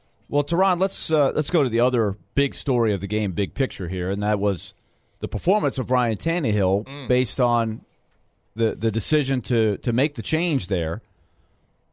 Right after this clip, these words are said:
Speaker 1: And we discussed this in the, in the opening segment, sort of leading into you. In my, in my eyes, it was the right move. And I, I, I said this, and maybe it was, might have been my only appearance on the show la-, last Monday, that I thought it was time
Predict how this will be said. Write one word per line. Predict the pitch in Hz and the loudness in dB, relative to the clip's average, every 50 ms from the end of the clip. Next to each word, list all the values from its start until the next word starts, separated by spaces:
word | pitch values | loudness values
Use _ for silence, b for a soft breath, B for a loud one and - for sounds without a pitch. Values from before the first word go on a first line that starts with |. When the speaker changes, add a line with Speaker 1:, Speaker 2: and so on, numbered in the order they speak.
| _ _ _ _ _ _ | _ _ _ _ _ _
Speaker 1:
And | - 127 135 | -2 0 0
we | 170 220 | 0 0
discussed | 196 185 - - 185 156 - - | 0 0 2 2 2 2 2 0
this | 147 131 - - | 0 0 0 0
in | 117 101 | -2 -2
the, | 101 - - - _ _ | -4 -6 -10 -18 _ _
in | - 110 107 | -6 -2 0
the | 107 104 101 98 95 | 2 2 2 4 4
opening | 120 127 110 120 107 104 | 2 2 0 -2 -4 -4
segment, | - - - 127 113 92 107 98 - | -2 -2 0 0 0 -2 -4 -6 -4
sort | - 110 101 | -2 -2 0
of | 98 | 0
leading | 107 113 110 98 95 | 0 0 0 0 0
into | 101 110 110 - - 92 | -2 -2 -2 -4 -4 -2
you. | 87 85 87 87 - - _ _ _ _ _ _ _ _ _ _ | -2 0 0 -2 -2 -4 _ _ _ _ _ _ _ _ _ _
In | - 123 123 123 | 0 0 2 2
my, | 127 147 170 180 180 180 175 170 160 _ _ - - _ _ _ _ _ _ _ _ _ _ _ _ _ - | 2 2 2 2 2 0 0 -2 -6 _ _ -20 -20 _ _ _ _ _ _ _ _ _ _ _ _ _ -4
in | 123 120 | -2 0
my | 127 151 175 190 175 101 | 2 2 2 2 2 2
eyes, | 110 117 107 98 101 104 110 110 117 - - _ _ | 2 2 2 2 2 2 2 0 -2 -8 -14 _ _
it | 127 131 | -2 0
was | 120 123 127 107 | 0 0 -2 -2
the | - 110 | -2 0
right | 95 123 139 143 135 | 2 2 2 2 0
move. | 120 131 135 131 120 107 101 101 98 - - _ _ _ _ _ _ _ _ _ _ | 0 0 2 2 2 2 0 0 -2 -6 -10 _ _ _ _ _ _ _ _ _ _
And | - 120 123 | -4 -2 0
I, | 135 139 123 - - | 0 0 -2 0 0
I, | 135 143 147 143 - - | 0 0 0 -2 -6 -2
I | - 143 147 | 0 0 0
said | 139 - - 160 139 | 2 2 0 0 2
this, | 123 131 120 - | 0 0 -2 -2
and | 127 110 104 95 - - _ | -4 -6 -6 -8 -10 -14 _
maybe | - 113 117 117 107 | -4 -2 0 0 2
it | |
was, | 98 110 104 - - - _ | 0 0 -2 -4 -10 -10 _
might | - 110 131 | 0 0 0
have | 131 | 0
been | 104 104 | 0 0
my | 101 98 107 | 0 2 2
only | 120 127 123 107 | 2 2 0 0
appearance | 90 - 131 127 120 110 - | 0 2 0 0 0 0 -2
on | 110 95 | -2 -2
the | 90 | -2
show | - - 139 135 101 - - - - | 0 0 2 2 0 -2 -4 -6 -2
la-, | 104 110 107 | -2 -2 0
last | - 107 107 104 95 - | 0 0 0 0 0 0
Monday, | 123 127 123 95 85 85 | -2 -2 0 0 0 0
that | 87 107 | 0 0
I | 123 139 | 0 0
thought | - 180 147 131 | 2 0 0 0
it | 120 | 0
was | 101 104 - | -4 -6 -4
time | - 135 117 110 104 95 95 98 92 | -2 0 0 2 0 0 -2 -4 -6